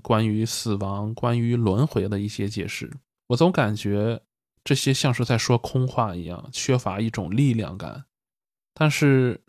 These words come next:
这部电影的结尾让我觉得我真正认同了一句话，就是只要一个人活在你的记忆里，那么他就永远没有死。我相信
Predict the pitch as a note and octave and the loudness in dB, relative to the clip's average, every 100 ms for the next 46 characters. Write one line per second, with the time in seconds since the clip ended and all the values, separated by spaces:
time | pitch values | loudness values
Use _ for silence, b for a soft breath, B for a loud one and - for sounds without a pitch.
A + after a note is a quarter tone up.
0 | _ - D#3 E3 F3 A#2+ G#2 - A2+ D3 | _ -2 0 2 2 2 -2 -2 0 0
1 | G#2 - - B2+ A#2+ G2+ - F#2 G2 F2+ | 0 -2 -8 -4 -2 -2 -4 -2 -2 -2
2 | F2 - G#2+ F#2+ - D#3+ D#3 D#3 D#3 A#2+ | -6 -6 -4 -4 -2 2 2 0 -2 -2
3 | A2 A#2+ G#2 G#2 F#2 F#2+ F#2+ F#2+ G#2+ G#2 | 0 -2 -2 -6 -6 -4 -6 -8 -8 -10
4 | - E2 - _ _ _ _ _ _ - | -6 -8 -8 _ _ _ _ _ _ -2
5 | A2+ A2+ G#2+ A2 B2+ - A2+ C3+ C3 D3 | 0 0 0 0 -6 0 4 4 4 2
6 | C#3 A2+ B2+ - G#2 A2 C#3 A2 G#2 F2 | 4 2 -2 -2 -2 0 0 0 -2 -4
7 | F#2+ - D3+ B2+ A2 F2+ C#2 - C3+ _ | -6 -4 2 2 2 -4 -8 -10 -18 _
8 | - A2 G#2+ G2+ G#2+ A#2 _ - A#2+ G#2+ | -2 0 0 -2 -6 -14 _ -6 0 0
9 | G#2 G#2+ B2 F#2+ E2 F2 F#2+ - - - | 0 0 0 0 -2 -4 -4 -8 -12 -16
10 | _ _ - A2+ C#3 D3 D3 A#2+ A2+ | _ _ -2 2 2 4 2 0 -2